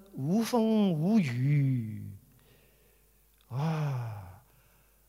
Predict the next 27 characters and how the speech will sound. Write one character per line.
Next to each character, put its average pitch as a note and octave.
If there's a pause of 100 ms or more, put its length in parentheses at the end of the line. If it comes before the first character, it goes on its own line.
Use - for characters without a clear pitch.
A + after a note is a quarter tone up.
(560)
水 C3+
静 F#3
河 C#3
飞， D3 (1040)
那 F3
个 F3
才 B2+
叫 D3
平 A#2+
安 A#2+ (120)
啊！ -
不 F3
是， F3
不 D3+
是， D3 (120)
不 C#3
是。 A#2+ (720)
原 A#3+
来 G#3+
这 B3
个 A#3+
平 F3
安 E3+
是 F#3+
需 E3+
要 F3+
去 -